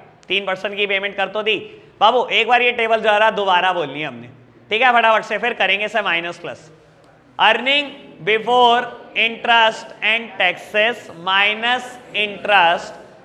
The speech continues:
earning before taxes minus taxes, earning after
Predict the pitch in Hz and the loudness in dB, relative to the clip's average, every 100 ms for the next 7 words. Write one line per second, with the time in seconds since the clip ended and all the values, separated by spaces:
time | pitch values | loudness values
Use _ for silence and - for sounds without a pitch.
0 | - 196 220 226 247 262 262 - - - | 0 4 4 2 -4 -4 -6 -14 -18 -4
1 | 196 214 233 240 254 254 - - 208 208 | -2 0 2 2 2 -2 -14 -4 0 0
2 | 208 - 240 247 - 180 185 202 202 208 | 0 -4 -2 -2 -4 -8 0 2 2 0
3 | 220 226 214 - 208 185 - - 220 190 | -2 -2 -4 -4 -2 -2 -4 -4 2 2
4 | 202 - - - - - 196 214 220 233 | 2 -4 -16 -20 -10 2 4 4 0 -2
5 | 254 262 - - - 185 220 - - 240 | -2 -2 -10 -12 0 4 4 4 0 2